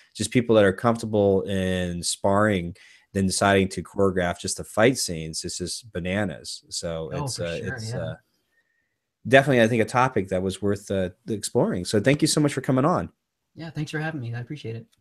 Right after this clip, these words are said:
Speaker 1: Cool. So let me do, uh, a little bit of paying the bills here, <laughs> meaning that,
Speaker 2: <laughs>
Speaker 1: um, there's some graphics here. So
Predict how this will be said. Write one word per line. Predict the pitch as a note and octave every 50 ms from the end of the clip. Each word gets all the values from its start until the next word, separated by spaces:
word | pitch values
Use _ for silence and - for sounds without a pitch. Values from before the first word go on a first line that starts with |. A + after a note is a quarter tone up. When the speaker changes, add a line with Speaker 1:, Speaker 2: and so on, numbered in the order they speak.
| _ -
Speaker 1:
Cool. | F#3 G#3 G3 A2+ E2+ - - - - - - - -
So | - - B2+
let | B2 C#3+ D#3+
me | E3+ E3
do, | C#3+ D3+ D3+ D3+ D3+ D3 C#3+ -
uh, | B2 A#2+ A#2 A2+ A2 G#2+ G2+ F#2
a | G2
little | A2+ B2 A#2+
bit | A#2+ A2+
of | A2 G2+ -
paying | - A#2+ A#2 A2+ G2+
the | F#2+
bills | F2+ G2 G#2+ A2+ A#2 B2+ B2
here, | - - F2 E2 E2+ F#2 A#2 C3 - - - - D#3 C3
<laughs> | - - B2 A2+ -
meaning | - A2 A2+ A2+ A2 G#2+ G#2 G2+
that, | G#2 G2+ G2 F#2+ - D3 C#3+ C#3+ C3 - B2+
Speaker 2:
<laughs> | - - - _ -
Speaker 1:
um, | B2+ G#2 G2+ G2 F#2+ F#2+ F#2 - - _ _ _ _ _ _ _ _ _ _ _ _ _ _ _ _ _ _ _ -
there's | A2+ A2 G#2+ G#2+
some | - G2+ F#2
graphics | F2 G2 F#2 F2+ F#2 - F#2+ F2+ -
here. | - F2 E2 F#2
So | - - A#2+ A2+ A2 A2 G2